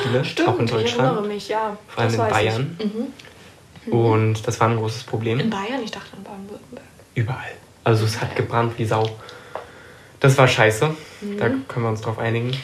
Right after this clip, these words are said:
Speaker 2: Ja, das stimmt.
Speaker 1: <clears throat> Ja, also, ähm, ja.
Speaker 2: Aber ich muss sagen, also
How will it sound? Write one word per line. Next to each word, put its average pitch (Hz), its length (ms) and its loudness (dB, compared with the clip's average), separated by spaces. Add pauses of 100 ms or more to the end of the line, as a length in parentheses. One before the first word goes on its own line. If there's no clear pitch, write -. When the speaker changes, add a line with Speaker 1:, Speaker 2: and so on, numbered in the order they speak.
(300)
Speaker 2:
Ja, 208 160 -4
das 208 160 -8
stimmt. - 320 0 (300)
Speaker 1:
<clears throat> - 300 -6
Ja, 120 320 4 (480)
also, 123 400 8
ähm, 117 420 6 (1000)
ja. 123 420 6 (120)
Speaker 2:
Aber 220 240 4
ich 226 140 -2
muss 240 180 -2
sagen, 220 320 2 (640)
also 214 520 2